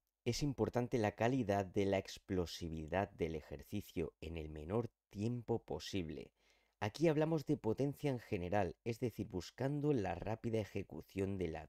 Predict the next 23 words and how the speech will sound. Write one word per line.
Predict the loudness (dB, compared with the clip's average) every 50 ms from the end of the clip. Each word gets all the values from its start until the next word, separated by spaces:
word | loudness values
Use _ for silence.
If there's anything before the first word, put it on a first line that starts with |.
| _ _
técnica | -2 -2 -2 -2 -2 -2 -2 -2 0 0 -2 -2 -4
y | -8 -10 -10
poder | -10 -8 -10 -8 -6 -6 -8 -8 -8
de | -8 -8
golpe. | -6 -4 -4 -4 -6 -8 -12 -14 -14 -14 -16 _ _ _ _ _ _ _ _
Más | 0 0 0 2 2
o | 2
menos | 2 4 4 4 4 4 2 0 -4 -10 _
un | -8 -4 -4 -2
equilibrio, | -4 -4 -6 -6 -4 -2 -2 -2 -4 -6 -8 -10 -10 -14 _ _ _ _ _ _ _ _ _
es | 0 0 2 0
decir, | -2 -2 -2 -2 -4 -4 -6 _ _ _ _
la | -12 -12 -12 -12
fuerza | -10 -8 -6 -6 -6 -6 -8 -8
explosiva. | -8 -8 -10 -12 -12 -12 -12 -8 -6 -6 -4 -4 -6 -8 -12 _ _ _ _ _ _
Esto | 2 2 2 2 2 2
es | 2 2
lo | 2 0 0
que | 0
vamos | 0 0 0 -2 -2 -4
a | -4
intentar | -4 -4 -4 -6 -6 -4 -2 -2 0
evitar, | 0 -2 -2 -2 0 0 0 0 -2